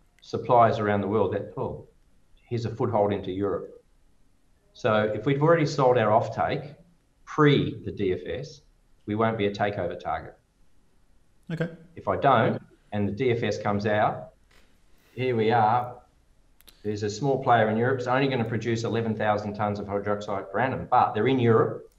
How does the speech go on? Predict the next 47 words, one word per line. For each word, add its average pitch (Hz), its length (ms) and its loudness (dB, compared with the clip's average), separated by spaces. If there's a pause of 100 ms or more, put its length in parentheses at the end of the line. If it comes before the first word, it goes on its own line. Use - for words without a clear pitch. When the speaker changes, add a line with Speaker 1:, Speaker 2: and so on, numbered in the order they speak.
(280)
Speaker 1:
they've 123 100 -4
Speaker 2:
Hmm. 117 80 -4
Speaker 1:
got 110 120 2
all 139 180 6
these 113 240 2
contacts. - 640 -4 (500)
Wouldn't 117 220 0
it 113 80 -2
be 104 100 -2
great 107 300 0
to 104 100 -4
have 104 180 0
in 104 100 -2
our 107 160 0
portfolio? 107 640 0 (560)
So 123 560 6 (140)
if 143 160 4
we'd 151 100 4
already 180 300 6
sold 156 260 4
the 139 60 2
offtake, 135 340 6
it's 117 120 -2
very 131 520 0 (120)
much 123 360 0
more 120 320 2
difficult 113 640 -2 (220)
to 110 80 -2
have 120 220 4
that 107 160 0
story. 101 440 -2
So 104 380 0 (380)
I'd 135 160 4
like 120 240 6
to 110 80 -4
be 117 140 2
in 110 80 2
a - 20 -4
position 104 680 -6
where 107 140 -4
we're, 101 480 2
um, 95 340 -2
completely 110 560 -6
transparent. 131 680 -2 (180)
We've 98 140 -6
got 127 180 0
no 110 120 2